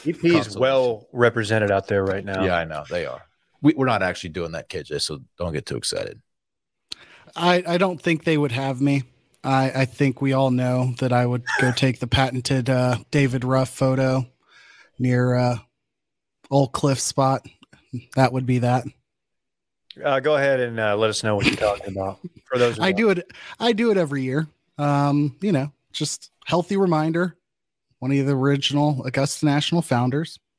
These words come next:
Speaker 3: decided to check out, you know, on the course somewhere where,
Speaker 2: By
Speaker 3: you
Speaker 2: check
Speaker 3: know.
Speaker 2: out, of course, you mean, uh, blow his brains out.
Speaker 1: Not a good dude.
Speaker 2: Very racist, turns
Speaker 1: Very,
Speaker 2: out.
Speaker 1: yes.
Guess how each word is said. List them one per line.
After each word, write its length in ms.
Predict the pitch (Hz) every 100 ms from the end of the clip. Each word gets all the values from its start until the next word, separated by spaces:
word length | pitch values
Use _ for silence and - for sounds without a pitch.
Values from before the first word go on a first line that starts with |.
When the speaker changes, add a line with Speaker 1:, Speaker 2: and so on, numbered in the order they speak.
| -
Speaker 3:
decided 580 | 127 - 131 135 147 -
to 120 | 147
check 300 | - 147 -
out, 280 | 123 170 - _ _ _ _ - - - - - - - _ _ _ _ _ _ _
you 160 | 190
know, 200 | 131 117 - _
on 180 | 123 135
the 60 | 151
course 540 | - 233 135 - - _ _ _ _ _ _ -
somewhere 540 | - 127 123 107 117 -
where, 240 | 127 120 113
Speaker 2:
By 60 |
Speaker 3:
you 60 | 104
Speaker 2:
check 320 | - 107 -
Speaker 3:
know. 60 | 98
Speaker 2:
out, 180 | 95 - _ _ _
of 100 | -
course, 260 | 101 95
you 80 | 98
mean, 300 | 92 95 90
uh, 200 | 76 82
blow 280 | 76 95 101
his 80 | 90
brains 420 | - 98 98 92
out. 240 | 87 - _ _ _ _ - - - - - - _ _ _ _ _ _ _ _
Speaker 1:
Not 200 | 131 175
a 40 | 180
good 260 | 156 156
dude. 420 | 117 143 135 104 - - _ _ _ - - - -
Speaker 2:
Very 220 | 120 143
racist, 560 | 110 113 - 90 - -
turns 200 | 95 90
Speaker 1:
Very, 280 | 180 185 165
Speaker 2:
out. 60 |
Speaker 1:
yes. 600 | 156 151 104 - - -